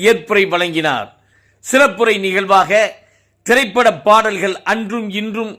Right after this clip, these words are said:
என்ற தலைப்பில் கவிஞர் பாரதன் அவர்கள் சிறப்புரை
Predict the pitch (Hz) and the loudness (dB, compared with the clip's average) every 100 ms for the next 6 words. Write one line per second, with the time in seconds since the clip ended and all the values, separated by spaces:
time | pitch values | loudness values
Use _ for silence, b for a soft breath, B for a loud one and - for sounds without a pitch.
0 | - 180 190 170 208 202 151 170 120 - | -6 -4 -4 0 0 0 -4 -8 -8 -14
1 | _ _ _ - 214 226 208 175 147 185 | _ _ _ 0 0 2 0 -2 0 4
2 | 226 233 220 214 190 185 185 175 180 175 | 4 4 0 -6 -6 -6 -4 -6 -6 -10
3 | 147 202 214 - 202 | -8 -4 -4 -4 -4